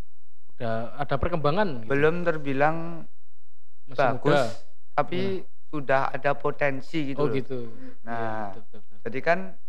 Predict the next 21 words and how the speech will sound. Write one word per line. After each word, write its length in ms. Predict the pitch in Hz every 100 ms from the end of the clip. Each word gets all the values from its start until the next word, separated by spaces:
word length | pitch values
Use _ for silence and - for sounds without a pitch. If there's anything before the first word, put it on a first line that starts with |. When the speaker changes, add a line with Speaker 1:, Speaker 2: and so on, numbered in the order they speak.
| - -
Speaker 2:
baru 240 | 185 240
satu 400 | 240 202 180 180
tahun, 480 | - 165 165 151 147
kenapa 560 | 151 143 143 156 165 151
harus 320 | 127 139 135 - - - - - - - -
Speaker 1:
Udah 320 | 143 143 139
ada 400 | 147 139 135 139
ini 160 | 170 160
ya, 80 |
udah 160 | 139 135
ada 160 | 123 127
ngomong-ngomongan 720 | 127 135 135 135 135 135 135
Speaker 2:
Hmm. 100 | 135
Speaker 1:
mau 140 | 135
dipecat 400 | 131 131 - 143
gitu 240 | - - -
ya? 80 | - -
Speaker 2:
Yes, 460 | 117 135 135 123 - -
mau 160 | 113
nyindir 400 | 117 120 120 117
tentang 480 | 113 117 117 113 110